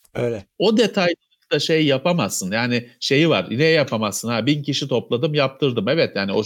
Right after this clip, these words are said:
Speaker 2: onun iddiasını orada iddialaşmıyorum. Ekonomisi var bir de bu işin. O oyun kaça mal olacak, kaç yılda çıkacak?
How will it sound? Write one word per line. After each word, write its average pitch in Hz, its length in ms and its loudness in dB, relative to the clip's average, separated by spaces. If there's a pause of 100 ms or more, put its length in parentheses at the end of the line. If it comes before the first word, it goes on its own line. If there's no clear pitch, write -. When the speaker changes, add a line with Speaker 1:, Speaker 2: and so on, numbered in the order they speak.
Speaker 2:
onun 123 240 -2
iddiasını 120 760 -2
orada 120 440 -2
iddialaşmıyorum. 123 840 -2 (840)
Ekonomisi 156 600 2
var 175 220 2
bir 110 60 0
de 98 160 2
bu 90 120 -2
işin. - 280 -6 (580)
O 139 180 4
oyun 175 400 0 (560)
kaça 160 360 2
mal 160 260 2
olacak, 131 460 0
kaç 196 260 -2
yılda 120 220 0
çıkacak? - 580 -8